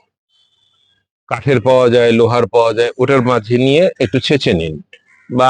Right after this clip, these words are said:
আমি আপনাদের দেখানোর সুবিধার্থে এখানেই নিচ্ছি। দেখুন, এই দেখুন, এটার মধ্যে সাদা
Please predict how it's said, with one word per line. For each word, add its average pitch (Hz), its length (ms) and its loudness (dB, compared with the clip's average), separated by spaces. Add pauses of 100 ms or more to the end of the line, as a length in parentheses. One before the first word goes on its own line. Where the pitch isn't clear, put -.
আমি 117 200 0
আপনাদের 131 420 0
দেখানোর 123 480 0
সুবিধার্থে 120 500 0
এখানেই 110 400 0
নিচ্ছি। - 400 -4 (1000)
দেখুন, 87 320 -8 (3000)
এই 120 100 2
দেখুন, 92 280 -4 (600)
এটার 139 200 0
মধ্যে 156 220 2
সাদা 139 360 0